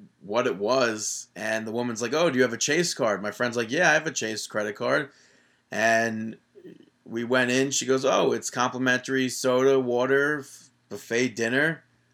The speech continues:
desserts." I was like, "Yeah, oh,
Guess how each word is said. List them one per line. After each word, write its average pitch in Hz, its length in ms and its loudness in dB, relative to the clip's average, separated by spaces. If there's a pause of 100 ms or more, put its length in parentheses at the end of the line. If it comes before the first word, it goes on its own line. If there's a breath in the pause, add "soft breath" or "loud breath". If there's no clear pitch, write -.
(260)
desserts." 92 760 0
I - 1000 -20
was 135 40 -4
like, 139 140 0
"Yeah, - 260 0
oh, 285 360 -4